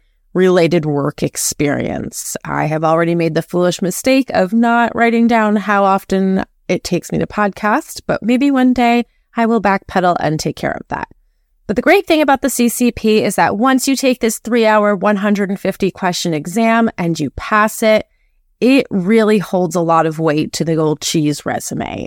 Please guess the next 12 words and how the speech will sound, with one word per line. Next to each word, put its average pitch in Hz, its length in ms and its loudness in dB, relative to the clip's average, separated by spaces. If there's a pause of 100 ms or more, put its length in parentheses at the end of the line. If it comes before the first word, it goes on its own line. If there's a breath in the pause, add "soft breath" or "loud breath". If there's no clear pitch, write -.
Um, 147 400 -2
you 175 120 -2
get - 200 -4 (460)
bragging 247 380 2
rights, 240 360 2
hopefully 180 400 -2
a 156 80 0
raise 151 300 0
at 151 60 -4
your 143 120 -10
cheesemonger 247 680 0
job. 202 560 0